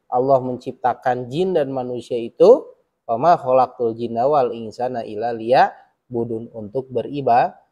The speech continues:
untuk beribadah. Jadi menjawabnya itu tidak lagi, "Oh, da situ ge migawe, oh, da orang lain juga menger-,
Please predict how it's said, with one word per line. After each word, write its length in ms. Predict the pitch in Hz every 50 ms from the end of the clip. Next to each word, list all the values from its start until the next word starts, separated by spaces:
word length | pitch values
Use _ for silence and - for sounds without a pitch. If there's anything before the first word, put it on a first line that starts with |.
| _ _ -
untuk 320 | - 113 110 107 123 120
beribadah. 720 | 127 123 117 117 123 117 113 110 107 107 107 104 104 107 _ _ _ _ _ _ _ _ _ _ _ _ _ _ _ _ _ _ _ _ _ _ -
Jadi 480 | 135 139 156 214 226 226 - - - _ _ - -
menjawabnya 720 | 180 180 190 196 175 180 175 175 175 170 156 151 165 165 151 151
itu 240 | 147 175 233 240 240
tidak 400 | - 196 175 156 151 156 151 143
lagi, 560 | 135 127 123 123 131 165 220 247 247 - _ _ _ _ _ _ _ _
"Oh, 120 | - 151 165
da 160 | 143 123 113
situ 320 | - 131 120 - 151 175 175
ge 80 | 170 160
migawe, 680 | 160 160 156 151 190 190 175 165 165 165 160 - -
oh, 120 | - 160 156
da 160 | 131 - 123 120
orang 240 | 127 131 127 127
lain 240 | 123 123 123 123 127
juga 240 | 127 127 127 165 180
menger-, 400 | 180 160 147 151 180 226 254